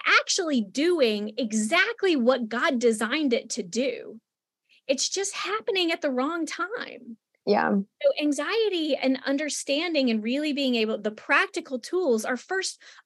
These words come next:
Speaker 1: knowing, "Okay, I know what this is. I know that my body is doing something that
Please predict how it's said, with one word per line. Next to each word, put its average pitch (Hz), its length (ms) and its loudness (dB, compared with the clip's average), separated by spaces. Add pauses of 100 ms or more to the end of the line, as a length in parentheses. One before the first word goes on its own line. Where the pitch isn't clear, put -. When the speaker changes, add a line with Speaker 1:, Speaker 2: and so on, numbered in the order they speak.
Speaker 1:
knowing, 247 840 4 (280)
"Okay, 302 540 0
I 247 120 2
know 240 280 6
what 294 220 4
this 208 260 -4
is. 180 340 -2
I 233 100 2
know 220 340 6
that 277 120 2
my 233 140 0
body 214 360 0
is 202 140 -6
doing 254 300 2
something 226 420 -2
that 190 200 -2